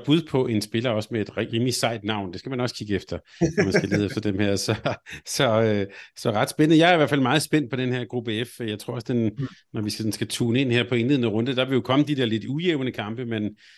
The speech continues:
Speaker 1: også komme nogle, nogle, nogle spændende kampe, det kunne godt være i, øh, i, i gruppe F.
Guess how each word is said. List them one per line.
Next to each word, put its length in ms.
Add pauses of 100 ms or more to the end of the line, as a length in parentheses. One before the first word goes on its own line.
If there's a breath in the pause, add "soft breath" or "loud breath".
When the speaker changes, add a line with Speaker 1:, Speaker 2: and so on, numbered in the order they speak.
(120)
Speaker 1:
også 220
komme 220
nogle, 480
nogle, 320 (320 soft breath)
nogle 100
spændende 280
kampe, 280
det 100
kunne 160
godt 240
være 320
i, 220
øh, 100
i, 260
i 100
gruppe 380
F. 180